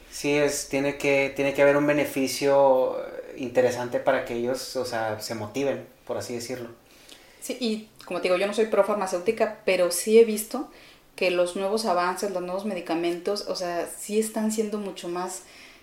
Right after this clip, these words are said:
Speaker 2: eficaces. Eh, el paciente tiene
Speaker 1: Ujú.
Speaker 2: menos síntomas adversos,
Speaker 1: Ujú.
Speaker 2: se siente más, menos mal. Eh, es tan tradicional esta imagen del paciente con cáncer que es pelón,
Speaker 1: Sí.
Speaker 2: este, y que se ve mal. Y ya ahorita hay muchos medicamentos en los que el paciente no se siente mal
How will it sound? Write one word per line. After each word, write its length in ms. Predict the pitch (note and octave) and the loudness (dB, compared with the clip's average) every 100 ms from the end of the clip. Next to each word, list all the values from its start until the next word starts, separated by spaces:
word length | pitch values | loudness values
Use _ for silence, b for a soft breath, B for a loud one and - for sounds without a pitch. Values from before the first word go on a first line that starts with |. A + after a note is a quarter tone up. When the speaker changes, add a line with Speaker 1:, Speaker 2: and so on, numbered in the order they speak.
| B | B
Speaker 2:
eficaces. 680 | F#3+ F#3+ F3+ F3+ E3 - - b b b | -14 -10 -10 -10 -12 -16 -20 b b b
Eh, 300 | F#3+ F#3 F3 | -6 -4 -4
el 60 | F3+ | -4
paciente 300 | F3 G3 G3 | -4 -4 -4
tiene 180 | G#3 G3 | -2 -2
Speaker 1:
Ujú. 60 | |
Speaker 2:
menos 160 | F#3+ F#3 | -4 -6
síntomas 360 | G3 F3 E3+ E3+ | -8 -4 -4 -6
adversos, 600 | D#3+ F3 F3+ F3 - F3+ | -4 0 0 -2 -4 -4
Speaker 1:
Ujú. 40 | |
Speaker 2:
se 120 | F3+ | -4
siente 280 | E3 F#3 F3+ | -6 -6 -6
más, 240 | E3+ E3 | -4 -6
menos 540 | E3+ E3 F3+ F#3 F3+ - | -6 -6 -6 -6 -8 -8
mal. 300 | E3+ E3 E3+ F3+ - B B B - | -4 -2 -2 -6 -14 B B B -8
Eh, 320 | F#3 F3+ F3 | -4 -2 -4
es 140 | F3+ - _ _ | -6 -10 _ _
tan 220 | - G3+ | 2 2
tradicional 600 | G3 F3+ F3 F#3 F3 F3+ | 2 -2 -2 -4 -4 -2
esta 200 | F#3+ F#3+ G3 | -4 -2 -2
imagen 460 | F#3+ G3+ G#3 F#3+ | -2 -6 -6 -6
del 260 | F3+ E3 D#3 | -2 -2 -2
paciente 440 | E3 D#3+ F3 F3+ | -6 -6 -6 -6
con 180 | F3+ E3+ | -4 -4
cáncer 460 | E3+ F3 F3 F#3 F3+ | -4 -4 -2 -4 -2
que 160 | F3 | -2
es 140 | E3+ - | -2 -2
pelón, 540 | F3+ E3 E3 F#3+ - B B B | -4 -2 -4 -6 -12 B B B
Speaker 1:
Sí. 160 | - D3 | -4 2
Speaker 2:
este, 500 | C3+ - - - F3 | 2 2 -4 -2 -2
y 60 | E3+ | -2
que 160 | - | -4
se 140 | G#3 E3+ | -2 2
ve 160 | E3+ | 0
mal. 380 | F3+ E3+ F3 C#4 - B B B | 0 -2 0 -2 -8 B B B
Y 160 | G#3 F3+ | -6 2
ya 280 | G3 G3 | 4 6
ahorita 260 | G3 G3+ G3+ | 4 2 0
hay 60 | G3+ | -2
muchos 200 | G3 G3+ | -4 -6
medicamentos 600 | F#3+ F3 E3+ F3 F3+ G3+ | -6 -4 -4 -4 -4 -6
en 60 | |
los 100 | F3+ | -8
que 80 | - | -6
el 60 | E3+ | -4
paciente 420 | E3+ - F#3 F#3+ | -4 -6 -6 -6
no 100 | F#3+ | -6
se 80 | G3 | -8
siente 260 | G3 F#3+ F3+ | -10 -8 -4
mal 280 | E3+ E3 | -4 -4